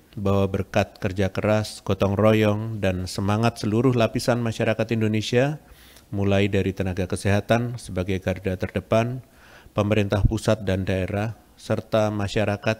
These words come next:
hingga tingkat terkecil yaitu R T atau R W, Indonesia terus menunjukkan perbaikan dalam jumlah kasus dan penanganan covid sembilan belas hingga saat ini.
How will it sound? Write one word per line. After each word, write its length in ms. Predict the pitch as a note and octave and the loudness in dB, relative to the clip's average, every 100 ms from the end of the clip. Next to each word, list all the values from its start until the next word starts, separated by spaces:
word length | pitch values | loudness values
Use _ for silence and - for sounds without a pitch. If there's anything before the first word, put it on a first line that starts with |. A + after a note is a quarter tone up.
| G#2+ | -2
hingga 320 | G2+ F#2+ F#2 | -2 -4 -4
tingkat 320 | G#2+ G#2+ G#2+ | -4 -4 -4
terkecil 480 | - - - C#3 D#3+ | -6 -8 -2 -2 0
yaitu 400 | C3 F#2 - G2 | 0 -2 0 0
R 240 | G2 G2 - | 2 0 -2
T 400 | - G2+ F#2+ G#2 | -4 -2 0 -4
atau 240 | G2 - F#2+ | -6 -6 -4
R 160 | G2 | -4
W, 320 | F#2+ G2+ C3 E3+ - - - - - - | -4 -2 -2 -6 -16 -20 -20 -20 -14 -4
Indonesia 400 | A2 A2+ A2+ C#3 B2+ | 0 2 4 4 6
terus 240 | C3 - | 4 2
menunjukkan 560 | A#2+ A2 G#2 F#2+ G#2+ A2 | 0 0 0 0 -2 -2
perbaikan 800 | G#2+ G2+ F#2+ - A2+ A#2 A#2 G#2+ | -2 0 -2 0 -2 -2 -4 -4
dalam 320 | F#2 F#2 F#2 | -2 -2 -4
jumlah 320 | F2+ F2+ F2+ | -6 -4 -4
kasus 480 | - F2+ - A2+ - | -4 -4 -2 -2 -2
dan 160 | F#2+ F#2 | -4 -4
penanganan 560 | G2 F#2 F#2 G2 G2+ | -4 -4 -4 -4 -4
covid 320 | G2+ G#2 A2+ | -4 -4 -4
sembilan 320 | - G#2+ G2 G2 | -4 -4 -2 -2
belas 240 | A2 - | -2 -2
hingga 240 | G2+ G2+ | -4 -2
saat 400 | G2 F#2 F2+ - | -2 -2 -4 -4
ini. 320 | G2 F#2 F2 | -6 -6 -6